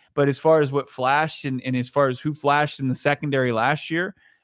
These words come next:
uh, I think you, you can't argue that Marco Wilson had a really solid second season,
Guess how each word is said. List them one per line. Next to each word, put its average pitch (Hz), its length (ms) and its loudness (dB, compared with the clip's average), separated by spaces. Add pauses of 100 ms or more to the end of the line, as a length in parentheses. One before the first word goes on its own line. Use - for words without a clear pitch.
(100)
uh, 127 200 2
I 135 80 0
think 147 220 -6
you, 143 200 -4
you 135 200 -4
can't 139 280 -4
argue 147 360 2
that 123 240 -2
Marco 131 320 0
Wilson 131 380 0
had 127 280 0 (320)
a 123 60 -4
really 139 220 2
solid 135 460 2
second 135 440 -2
season, 131 640 -2